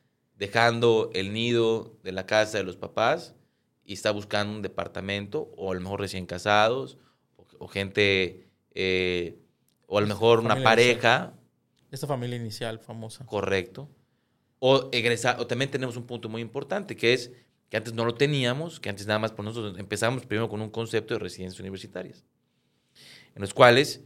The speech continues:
Speaker 1: conforme fuimos haciendo departamentos, pues empezamos a generar,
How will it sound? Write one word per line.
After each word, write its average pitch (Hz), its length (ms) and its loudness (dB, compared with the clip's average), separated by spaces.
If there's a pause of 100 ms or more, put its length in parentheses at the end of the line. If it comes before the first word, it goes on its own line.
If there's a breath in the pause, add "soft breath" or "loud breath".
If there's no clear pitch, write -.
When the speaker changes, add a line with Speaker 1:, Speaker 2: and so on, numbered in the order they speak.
(640)
Speaker 1:
conforme 104 460 -2
fuimos 123 260 -4
haciendo 123 140 0
departamentos, 117 1000 -2 (520)
pues 101 100 -18
empezamos 110 340 -4
a 101 40 -4
generar, 101 520 2